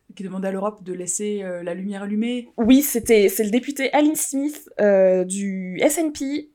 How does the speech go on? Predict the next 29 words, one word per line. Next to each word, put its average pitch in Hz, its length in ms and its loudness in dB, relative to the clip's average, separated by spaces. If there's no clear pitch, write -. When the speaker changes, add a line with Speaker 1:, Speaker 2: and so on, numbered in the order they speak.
Speaker 2:
euh, 180 380 2
qui 208 200 -6
est 196 240 -2
tête 294 140 0
de 247 80 -2
liste 233 300 -6
là, 190 80 -2
pour 190 180 -10
les 180 320 -6
européennes 226 580 0
qui - 160 -14
vont 196 140 -6
avoir 202 300 -6
lieu 208 500 -8
le 185 140 -10
vingt-trois 262 440 -6
mai, 240 280 -6
euh, 190 120 -12
ici, - 480 -12
au 190 80 -6
Royaume-Uni, 190 320 -6
on 240 40 -8
vote 190 180 -12
les 190 80 -6
jeudis 196 460 -10
et - 20 -16
pas 190 140 -14
les 170 80 -14
dimanches. 185 580 -16